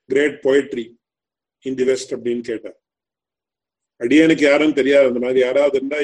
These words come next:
if anybody of the listeners of this discourse know, I will be very happy. இல்ல ரொம்ப பிலாசபிலையும் ரொம்ப பெரிய ஆளா இருந்தார், அதே மாதிரி லிட்ரேச்சர்லயும் பெரிய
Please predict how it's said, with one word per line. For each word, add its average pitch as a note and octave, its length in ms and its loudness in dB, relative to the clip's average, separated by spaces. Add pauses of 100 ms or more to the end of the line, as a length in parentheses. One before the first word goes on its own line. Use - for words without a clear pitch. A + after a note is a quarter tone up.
if - 80 -14 (340)
anybody C#3+ 340 -2 (160)
of B2 100 0 (120)
the B2 80 -4 (260)
listeners C3 480 -2
of A#2 140 -6
this A#2+ 120 -6 (1400)
discourse C3+ 460 -2 (100)
know, C#3 120 0 (320)
I B2 80 -4
will A#2+ 160 -4
be B2+ 120 2
very A#2 220 0
happy. G#2 220 -10 (1400)
இல்ல D3+ 220 4
ரொம்ப D#3 240 2
பிலாசபிலையும் D#3+ 800 4
ரொம்ப C#3+ 220 0
பெரிய D3 200 2 (160)
ஆளா C#3+ 240 4
இருந்தார், C3+ 360 0 (760)
அதே D#3 220 -2
மாதிரி D3+ 260 -2
லிட்ரேச்சர்லயும் D#3+ 720 0
பெரிய C#3+ 260 -4